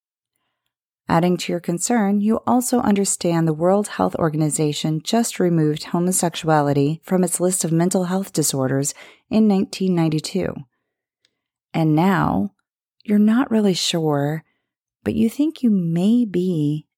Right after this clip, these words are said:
in an abusive relationship. This may seem like an exaggerated list of circumstances for a character in my story,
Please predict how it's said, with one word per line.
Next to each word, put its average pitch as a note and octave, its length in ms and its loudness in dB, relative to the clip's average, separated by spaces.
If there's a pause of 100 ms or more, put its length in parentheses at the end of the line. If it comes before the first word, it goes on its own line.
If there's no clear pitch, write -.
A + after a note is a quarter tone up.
in F#3 520 0
an F3 120 2
abusive E3+ 540 -2
relationship. D#3 760 -6 (520)
This A#3+ 280 2
may C#4 160 4
seem F3 380 2
like D#3+ 240 0
an D#3 60 2
exaggerated D#3 760 0
list D3 320 0
of E3 80 -6
circumstances D3 960 0
for F3 160 0
a E3+ 60 0
character F#3+ 500 -2
in E3+ 220 0
my D#3+ 100 2
story, - 640 -6